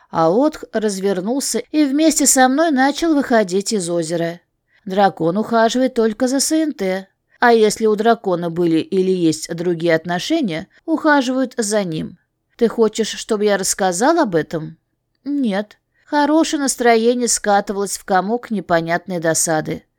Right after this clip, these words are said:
Хотелось побыть одной, подумать. Когда мы вышли из воды, Аотх окружил меня дыханием, иссушая влагу.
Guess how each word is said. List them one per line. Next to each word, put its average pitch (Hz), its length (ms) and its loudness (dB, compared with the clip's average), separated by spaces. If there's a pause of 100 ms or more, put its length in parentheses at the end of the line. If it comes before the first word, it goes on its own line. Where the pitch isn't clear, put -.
(180)
Хотелось 311 480 2
побыть 277 400 2
одной, 269 540 0 (300)
подумать. 180 760 -4 (520)
Когда 202 380 4
мы 185 120 -2
вышли 180 320 -2
из 202 140 0
воды, 269 400 2 (100)
Аотх 285 540 0
окружил 226 560 0
меня 185 240 -4
дыханием, 196 600 -2 (100)
иссушая 214 680 0
влагу. 208 580 0